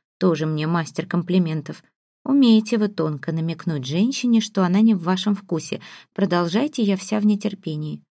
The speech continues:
"Что?" Лицо Вукита чуть вытянулось, глаза расширились.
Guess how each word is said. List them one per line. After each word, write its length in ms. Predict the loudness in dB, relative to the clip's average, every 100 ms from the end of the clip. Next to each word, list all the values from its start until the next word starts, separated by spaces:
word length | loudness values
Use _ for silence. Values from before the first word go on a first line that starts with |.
| _ _ _ _
"Что?" 800 | -14 -14 -14 -8 -6 -4 -4 -6 _ _ -8
Лицо 360 | -6 -2 -2
Вукита 460 | 2 2 2 0 -2
чуть 260 | -4 -6 -2
вытянулось, 640 | -2 0 0 0 -2 -4
глаза 420 | -2 -2 0 0
расширились. 720 | 0 -2 -2 -4 -2 -4 -6